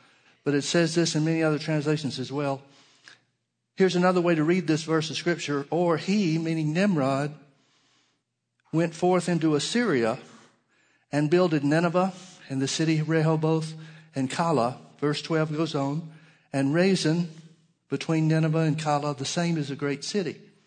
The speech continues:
In other words, it's saying, N-, uh, Nimrod is building a name for himself. Nimrod is becoming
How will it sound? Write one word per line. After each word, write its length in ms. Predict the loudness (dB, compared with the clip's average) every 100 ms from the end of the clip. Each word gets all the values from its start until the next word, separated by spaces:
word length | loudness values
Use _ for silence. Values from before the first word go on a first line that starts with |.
| _ -20 -20 -16 -6
In 80 |
other 120 | -4 -2
words, 240 | -4 -4
it's 140 | -6
saying, 320 | -2 -2 -2 -6 -12 -20 _ _ _ _ _ -18 -6
N-, 260 | -2 -2 0
uh, 200 | 0 0
Nimrod 420 | 2 2 2 0
is 80 | 0
building 320 | 0 0 2
a 40 |
name 240 | 2 2 0
for 100 | -2
himself. 540 | -4 -2 -6 -6 -14 -20 _ _ _ _ -20 -4
Nimrod 380 | 0 2 2 2
is 80 | 0
becoming 580 | -4 0 2 2 0